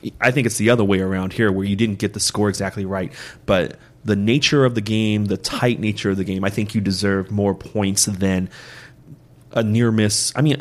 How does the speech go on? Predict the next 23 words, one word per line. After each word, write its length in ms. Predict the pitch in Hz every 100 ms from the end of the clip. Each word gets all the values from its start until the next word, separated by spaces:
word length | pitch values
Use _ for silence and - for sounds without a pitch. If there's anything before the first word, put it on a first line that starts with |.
| -
you 140 | 139
were 80 | 170
really, 300 | 139 180 170
really 220 | 143 131
close. 440 | 113 123 113 - -
And 180 | 113
in 40 | 110
fact, 200 | 120 117
the 60 | -
Timbers 260 | 120 110
were 60 | 110
really 160 | 104 101
close 240 | 101 98
to 60 | 98
getting 200 | 98 95
a 60 |
goal 320 | 95 98 95
at 80 | 95 - -
a 80 | 101
couple 260 | 101 98
of 80 | 98
points. 300 | 104 87 -
So 180 | 98